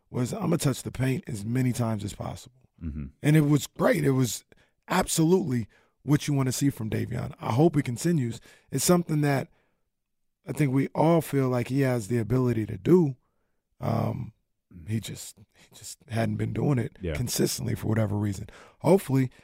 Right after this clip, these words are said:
Speaker 1: this is the spark that he needed to continue to do this on a, on a consistent basis.
Speaker 2: How do you feel about Mike going to Kessler?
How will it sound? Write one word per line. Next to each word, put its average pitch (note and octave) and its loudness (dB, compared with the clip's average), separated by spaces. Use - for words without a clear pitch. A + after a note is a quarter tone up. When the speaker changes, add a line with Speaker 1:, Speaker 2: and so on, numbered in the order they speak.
Speaker 1:
this B2 -6
is A#2 -8
the A2+ -4
spark B2+ -2
that A#2 -2
he A#2 0
needed C3+ 2
to A2+ -6
continue A#2 -4
to A2 -2
do A#2 -2
this A2+ -4
on A2+ -2
a, A2 -2
on A2 -6
a A2+ -4
consistent G#2+ -8
basis. - -10
Speaker 2:
How G#2 4
do F#3+ 0
you D3 2
feel G#2 0
about E2 0
Mike E2 -4
going D#2 -4
to E2+ -10
Kessler? C#2+ -10